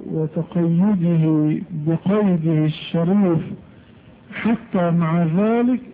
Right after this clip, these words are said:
يكون قد فوت ما هو أهم منه وهو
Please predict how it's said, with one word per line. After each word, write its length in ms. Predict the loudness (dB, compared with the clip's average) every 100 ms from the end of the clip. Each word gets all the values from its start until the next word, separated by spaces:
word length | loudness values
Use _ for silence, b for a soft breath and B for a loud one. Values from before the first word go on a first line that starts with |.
| -8
يكون 540 | -6 -4 0 2 2 0
قد 140 | -4 -4 -2
فوت 800 | 0 0 2 0 0 -2 -2 -2 -6 -14 B B B -10 -4
ما 260 | 0 2
هو 260 | 2 2 2
أهم 800 | 0 0 2 2 2 2 2 2 2 0 -2 -4 -8
منه 920 | -2 0 2 2 2 2 2 2 0 -2 -6 -16 B B B B -12 -4
وهو 480 | 0 2 2 0